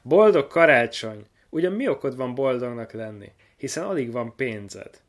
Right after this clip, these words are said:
Boldog karácsony! Pokolba a boldog karácsonnyal. A karácsony csak arról szól, hogy fizetned kell a számlákat, de pénz nélkül megint egy évvel idősebb vagy, de egy órával sem vagy gazdagabb, és újra el kell könyvelned tizenkét veszteséges hónapot.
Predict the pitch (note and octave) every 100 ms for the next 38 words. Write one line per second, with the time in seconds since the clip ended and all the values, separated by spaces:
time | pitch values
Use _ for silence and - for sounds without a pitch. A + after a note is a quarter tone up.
0 | _ _ _ _ _ _ _ _ - C3
1 | G#3 F#3+ C#3+ - C#3 B2 G#2 - A2 G2
2 | _ _ _ A3+ - D3 B2+ B2+ A#2+ C3+
3 | B2 A#2 - A#2 A2 G#2+ - G#2 G2+ G2
4 | - _ _ - - G#3 F3+ - C#3 C#3
5 | - D#3 C#3 B2 - C#3+ B2+ - F3+ D3
6 | A#2+ A#2+ - A2 G#2 - E3 D#3 C3 A#2+
7 | B2 A#2 _ _ _ A#2+ A2+ F3 F3+ D3
8 | C3+ B2+ C#3 D#3+ C#3 A#2 A#2 B2+ B2 A#2
9 | C3 C#3+ B2 - A#2 A2+ A#2 A#2 _ _
10 | _ - A2 - E3 C#3+ A#2+ A2+ A2 A#2
11 | A2+ A2+ G#2+ C3+ C3 B2 A#2 A#2 A2+ _
12 | _ - - E3+ C#3 C#3+ C#3+ A#2 - C#3+
13 | C3 A#2+ A#2+ A#2 D#3 C#3+ A2+ G#2 G#2+ A2+
14 | B2 - A2 A2 G#2 G#2 - A2+ G#2+ -
15 | - -